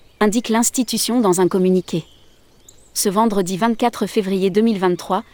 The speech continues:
le secrétaire général Zurab Pololikashvili a été le premier chef d'agence des Nations Unies à visiter la Chine depuis qu'elle a levé ses restrictions de voyage après plus de mille jours de fermeture aux visiteurs internationaux. Accompagné d'une délégation,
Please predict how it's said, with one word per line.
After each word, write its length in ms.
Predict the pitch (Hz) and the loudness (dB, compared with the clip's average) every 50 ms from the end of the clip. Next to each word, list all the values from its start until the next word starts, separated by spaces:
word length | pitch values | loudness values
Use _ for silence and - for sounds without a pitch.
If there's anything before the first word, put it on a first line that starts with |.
| - - - | -20 -12 -6
le 100 | 185 190 | -2 -2
secrétaire 540 | 190 - 247 240 - - 247 - 262 247 226 | -2 0 -2 -2 0 -2 -2 0 2 0 0
général 480 | 196 202 202 196 202 196 214 214 214 208 | 0 0 0 0 0 2 2 2 0 0
Zurab 320 | 185 202 185 208 202 185 | 0 0 0 0 0 0
Pololikashvili 840 | - - 214 202 202 196 208 - 226 208 190 185 202 202 208 226 196 | 0 0 2 2 2 2 0 0 -2 -2 -2 -2 -4 -2 0 0 2
a 60 | 180 | 2
été 220 | 170 165 - 202 | 2 2 2 2
le 100 | 180 175 | 0 0
premier 300 | - - 240 240 240 233 | 0 0 0 2 2 2
chef 240 | - - 226 196 190 | 2 0 0 0 0
d'agence 360 | 220 208 190 208 220 220 202 | 0 0 0 0 -4 -4 -2
des 120 | 180 180 175 | -2 0 0
Nations 340 | 185 185 - - 202 196 | 0 0 -2 -2 -2 0
Unies 220 | 196 208 220 220 190 | 0 0 0 0 0
à 20 | |
visiter 400 | 170 185 202 185 208 185 - 240 | -2 -2 -4 -6 -4 -4 -2 -2
la 100 | 214 190 | 0 0
Chine 280 | 170 - - 233 233 220 | 0 0 0 0 0 0
depuis 260 | 196 190 - - 180 | 0 -2 -2 -4 -4
qu'elle 160 | - 214 180 | -2 0 2
a 80 | 180 180 | 2 2
levé 220 | 190 190 208 240 | 2 2 2 0
ses 160 | 226 - 196 | 0 0 0
restrictions 500 | 175 208 196 - - - 220 - - 247 | 0 0 -2 -2 -4 -6 -4 -2 -2 -2
de 100 | 247 196 | 0 0
voyage 400 | 180 180 196 202 220 226 226 202 | 0 0 0 2 2 2 2 2
après 240 | 196 180 - - 190 | 0 -2 -2 -2 -4
plus 240 | 175 - - 247 196 | -4 -2 -2 -2 0
de 80 | 180 185 | 2 2
mille 200 | 185 220 226 196 | 2 2 0 2
jours 180 | 214 247 240 | 2 2 2
de 100 | 202 185 | 2 0
fermeture 580 | 170 - 226 214 226 220 214 - - 247 233 202 | -2 -2 0 0 0 0 0 0 -2 -2 0 0
aux 40 | 175 | 0
visiteurs 500 | 165 202 190 196 185 - 202 202 190 190 | -2 -2 -4 -4 -2 0 0 0 0 0
internationaux. 640 | 180 - 190 170 180 175 165 - 175 165 165 156 - - _ _ _ _ - - - - - - - - - - - - | 0 0 0 0 0 0 -2 -2 -2 -2 -2 -2 -6 -12 _ _ _ _ -16 -14 -14 -14 -16 -18 -20 -20 -20 -8 -4 -2
Accompagné 520 | 202 - 269 269 - 262 240 226 233 247 | -2 2 2 2 2 2 2 2 2 2
d'une 180 | 185 185 180 165 | 2 2 2 2
délégation, 640 | 196 226 226 190 202 185 170 - - 202 214 269 | 2 2 2 2 0 0 0 0 -2 -4 -4 -6